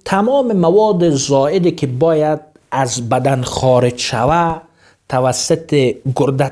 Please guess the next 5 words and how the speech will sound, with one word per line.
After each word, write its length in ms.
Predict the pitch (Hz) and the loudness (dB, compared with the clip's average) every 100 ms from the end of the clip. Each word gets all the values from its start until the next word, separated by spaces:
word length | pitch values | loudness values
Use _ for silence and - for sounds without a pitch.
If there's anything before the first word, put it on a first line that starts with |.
| - | -4
تفکیک 500 | 139 - - 143 - | -6 -6 -2 -2 -2
شد، 400 | - 214 220 - - _ _ _ - - - | -2 0 -2 -6 -20 _ _ _ -20 -8 -2
مشتقات 720 | 143 - 139 - 160 160 156 143 135 147 | -2 0 -4 0 -2 0 0 0 0 -2
اضافی 480 | 131 131 127 170 151 | -2 -2 -2 -2 -2
نیتروژندار 880 | 135 131 143 127 139 135 139 143 | -2 -2 -2 0 0 0 2 0